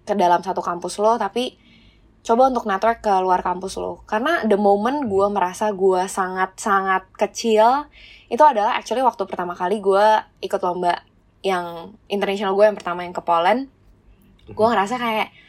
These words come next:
Speaker 1: "Gila men, gue tuh gak ada apa-apanya." Kayak
Speaker 2: <laughs>
Speaker 1: orang-orang di luar sini
Speaker 2: Iya,
Speaker 1: tuh
Speaker 2: iya.
Speaker 1: kayak udah wuh semua, itu kayak keren-keren banget.
Speaker 2: Kayak cemerlang, cemerlang ya?
Speaker 1: Cemerlang
Speaker 2: Cemerlang.
Speaker 1: banget gitu, kayak waktu gue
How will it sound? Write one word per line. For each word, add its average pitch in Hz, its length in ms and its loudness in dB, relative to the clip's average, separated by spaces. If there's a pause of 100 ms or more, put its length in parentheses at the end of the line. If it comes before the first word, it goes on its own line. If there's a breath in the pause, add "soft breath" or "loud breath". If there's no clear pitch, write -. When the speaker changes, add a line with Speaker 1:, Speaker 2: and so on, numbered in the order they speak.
(440 soft breath)
Speaker 1:
"Gila 214 460 -2
men, 185 160 -6
gue 202 160 -6
tuh 370 80 -2
gak 269 160 0
ada 175 240 -4
apa-apanya." 247 720 -6
Kayak 233 220 0
Speaker 2:
<laughs> 254 1000 2
Speaker 1:
orang-orang 269 420 4
di 262 80 0
luar 254 240 6
sini 285 240 0
Speaker 2:
Iya, 359 80 4
Speaker 1:
tuh 453 100 6
Speaker 2:
iya. 427 80 2
Speaker 1:
kayak 302 260 6 (140)
udah 226 240 4
wuh 262 560 2
semua, 247 400 -2
itu 311 180 -6
kayak 285 200 -8
keren-keren 220 420 -2
banget. 269 360 -4 (120)
Speaker 2:
Kayak - 300 -4 (420)
cemerlang, 165 460 4
cemerlang 151 480 2
ya? 104 160 -4
Speaker 1:
Cemerlang 370 500 2
Speaker 2:
Cemerlang. 339 80 2
Speaker 1:
banget 349 440 4
gitu, 220 180 2
kayak 208 180 2
waktu 214 200 -2
gue 196 160 0